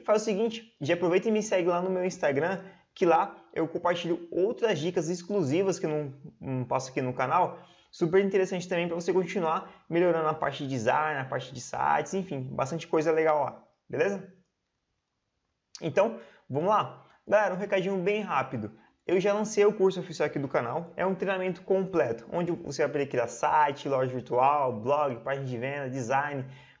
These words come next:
como vende serviço de criação de sites, quanto cobra, enfim, tá completaço, ok? Se você quiser saber mais informações, eu vou deixar o link aí na descrição, é o Site Ninja Pro o nome do curso, eu vou deixar o link na descrição, tá bom? Mas vamos lá.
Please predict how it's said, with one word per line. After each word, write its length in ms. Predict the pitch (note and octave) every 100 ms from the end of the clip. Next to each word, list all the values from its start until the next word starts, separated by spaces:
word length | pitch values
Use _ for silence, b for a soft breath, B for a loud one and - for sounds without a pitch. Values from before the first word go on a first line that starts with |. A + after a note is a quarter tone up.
| _
como 280 | E3+ F3+
vende 260 | C#3 D#3 D#3
serviço 360 | - C#3+ B2+ C3
de 60 |
criação 240 | C3+ C3 A#2
de 60 |
sites, 440 | - C#3+ D3 C#3 -
quanto 360 | - E3 E3
cobra, 680 | - - D3 D3 C3 C3 C3 B B -
enfim, 540 | A3 - D3+ C3+ - -
tá 100 | F#3
completaço, 1080 | - G3+ G#3+ G#3+ A3+ A#3 - D3 C3 - _ _ _
ok? 400 | C3 F3+ F#3 - _
Se 140 | -
você 100 | A3+
quiser 120 | G#3+
saber 180 | A3 G#3+
mais 200 | G3 G#3+
informações, 760 | A3+ A3 F#3 C3+ C3 E3+ D#3+ -
eu 100 | -
vou 140 | D3+
deixar 240 | E3 E3+ F3
o 120 | F3
link 400 | D#3 D#3 F#3+ F#3+
aí 80 | F#3
na 60 |
descrição, 640 | F3 E3+ F3 G3 - B2 A2
é 60 | B2+
o 80 |
Site 440 | D3 - D#3 D#3 F3+
Ninja 280 | D#3+ E3 E3+
Pro 220 | E3+ D3
o 40 |
nome 160 | D3 D3
do 120 | E3
curso, 280 | E3 A#2 A2+
eu 40 |
vou 100 | C3
deixar 180 | D#3 E3+
o 40 |
link 180 | D3 D3
na 80 | D3+
descrição, 480 | D3+ D3+ G3 D3 G2+ B B
tá 100 | -
bom? 320 | B2+ G#3+ B B B B B
Mas 160 | - E3+
vamos 160 | G3 A3
lá. 240 | A2+ -